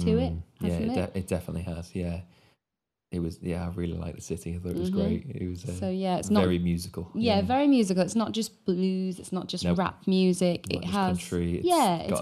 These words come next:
Speaker 2: a real mix.
Speaker 1: open-minded.
Speaker 2: Yeah.
Speaker 1: And I think that's really interesting. He said there's no specific flag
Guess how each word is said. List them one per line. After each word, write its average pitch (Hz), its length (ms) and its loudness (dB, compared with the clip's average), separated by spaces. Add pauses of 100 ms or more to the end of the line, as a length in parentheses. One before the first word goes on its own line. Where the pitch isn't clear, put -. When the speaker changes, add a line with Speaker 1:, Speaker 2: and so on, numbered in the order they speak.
(100)
Speaker 2:
a 220 40 8
real 233 160 4
mix. 226 120 6
Speaker 1:
open-minded. 180 580 2
Speaker 2:
Yeah. 87 200 -2 (380)
Speaker 1:
And 196 160 2
I 196 80 4
think 196 360 -2
that's - 440 -2
really 190 240 0
interesting. 185 480 -2
He 190 180 2
said 180 380 -2
there's 185 180 -4
no 180 200 4
specific 185 680 -6
flag 170 540 -4